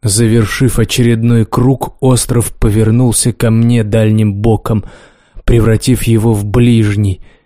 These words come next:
И взгляду открылись три ели-великанши. Темная хвоя играла красноватыми отблесками. Наверное, ели кто-то выковал из металла.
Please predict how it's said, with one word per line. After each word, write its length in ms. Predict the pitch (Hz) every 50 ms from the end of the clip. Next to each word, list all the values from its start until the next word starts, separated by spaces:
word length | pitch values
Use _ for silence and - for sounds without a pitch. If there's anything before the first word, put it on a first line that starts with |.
| _ _ _ _ _ _ _ _ _ _ _ _ _ _ _ _ _ _ _ _ _ _ _ _ _ _ _ _ _ _ _
И 120 | - 117
взгляду 600 | 107 101 107 104 120 117 120 123 127 117 117 120
открылись 600 | 117 117 - - - 123 123 120 120 113 - - -
три 300 | - 135 117 127 127 123
ели-великанши. 1300 | 113 107 117 127 123 117 117 117 107 120 117 113 117 110 - - 120 113 107 104 98 - - - - - - - - _ _ _ _ _ _ _ _ _ _ _ _ _ _ _ _ _ _ _ -
Темная 500 | - - 135 131 127 127 127 127 127 120
хвоя 480 | - - 131 123 135 143 135 127 127
играла 380 | 120 110 127 127 135 127 123 117
красноватыми 800 | - - 127 117 - - 131 123 120 131 131 - 127 123 127 127 -
отблесками. 880 | - 147 139 123 117 110 117 113 107 - - - 113 101 92 - - - - - _ _ _ _ _ _ _ _ _ _ _ _ _
Наверное, 480 | - 110 113 117 127 127 120 123 123 123
ели 300 | 117 113 131 131 120 120
кто-то 360 | - - - 127 - - 127
выковал 560 | 113 110 143 139 - - 117 110 120 117 117
из 120 | 120 110 107
металла. 640 | 120 123 123 - - - 143 131 117 104 92 87